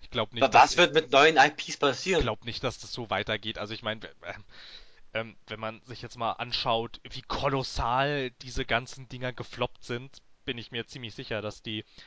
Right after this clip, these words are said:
Speaker 1: ähm, Studio-Bosse aus Hollywood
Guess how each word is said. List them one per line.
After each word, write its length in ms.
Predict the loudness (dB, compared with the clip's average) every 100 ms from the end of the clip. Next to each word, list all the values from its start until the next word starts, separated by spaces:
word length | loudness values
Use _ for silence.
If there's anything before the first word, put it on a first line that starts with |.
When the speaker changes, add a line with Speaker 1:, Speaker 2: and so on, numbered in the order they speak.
| -20 -20 -18 -4
Speaker 1:
ähm, 360 | -2 -2 -8 -14
Studio-Bosse 1900 | -12 -12 -10 -8 -6 -6 -6 -10 _ _ _ -20 _ -4 -2 -2 -2 -2 -2
aus 360 | -4 -6 -8 -10
Hollywood 600 | -6 -2 -2 -4 -4 -6